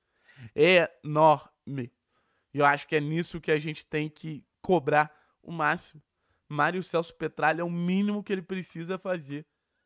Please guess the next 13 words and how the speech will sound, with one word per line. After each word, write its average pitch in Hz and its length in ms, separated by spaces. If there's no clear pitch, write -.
É 190 120
entregar 208 520
um 208 80
diretor 220 440
de 226 120
futebol 226 540
ao - 20
Atlético, - 600
cara. 330 280
Porra, - 340
caralho, 415 480
é, - 160
é, - 180